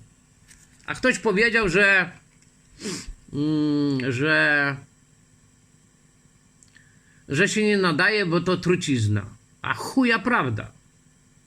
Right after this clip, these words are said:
Ten, kto powiedział, to się gówno na tym zna. To nie jest trucizna. To jest puszka,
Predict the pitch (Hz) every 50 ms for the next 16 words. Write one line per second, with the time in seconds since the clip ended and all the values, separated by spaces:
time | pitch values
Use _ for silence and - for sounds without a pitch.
0 | _ _ _ _ - - - - _ _ 220 240 - 185 - - 233 202 190 202
1 | 175 185 226 240 220 233 220 202 185 196 175 - - 156 127 139 196 262 247 214
2 | 208 208 190 185 180 170 170 - 147 139 113 101 104 107 - - - _ _ _
3 | _ _ _ _ - - _ - _ _ _ _ _ - - _ - - - -
4 | _ - - 123 127 151 226 262 247 214 - - - 165 156 135 - - 123 107
5 | 104 107 110 110 - - _ _ _ _ _ _ _ _ _ _ _ _ _ _
6 | _ _ _ _ _ _ _ - - 135 170 185 180 - - 208 240 233 - -
7 | 240 214